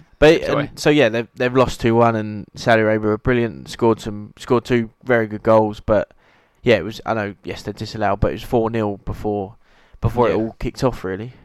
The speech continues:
Speaker 2: Two, ve-, like I said, and, um, Saudi Arabia scored two very good goals.
Speaker 1: Yeah,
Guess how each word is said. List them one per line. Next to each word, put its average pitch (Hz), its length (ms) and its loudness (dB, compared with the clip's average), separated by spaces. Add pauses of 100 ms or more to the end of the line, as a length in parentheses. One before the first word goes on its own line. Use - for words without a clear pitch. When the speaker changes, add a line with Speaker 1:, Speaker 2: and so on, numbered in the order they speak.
(140)
Speaker 2:
Two, 156 180 0
ve-, 131 60 4
like 127 80 6
I 147 40 -2
said, 135 200 0
and, 131 220 -2 (420)
um, 127 340 -2
Saudi 147 200 2
Arabia 131 100 0
scored - 180 -8
two - 200 -4
very 147 240 2
good 107 160 -6
goals. 117 160 2
Speaker 1:
Yeah, 107 220 4